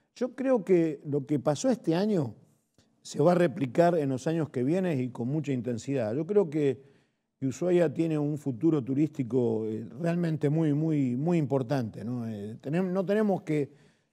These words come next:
yo creo que tenemos que tomar conciencia todos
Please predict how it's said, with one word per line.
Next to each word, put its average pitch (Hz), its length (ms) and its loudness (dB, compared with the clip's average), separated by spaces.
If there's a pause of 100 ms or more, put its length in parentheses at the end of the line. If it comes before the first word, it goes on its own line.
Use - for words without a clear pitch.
(140)
yo 202 180 6
creo 220 160 8
que 190 60 4
tenemos 180 360 2
que 151 100 2
tomar 175 360 0
conciencia 147 800 -2
todos 226 720 4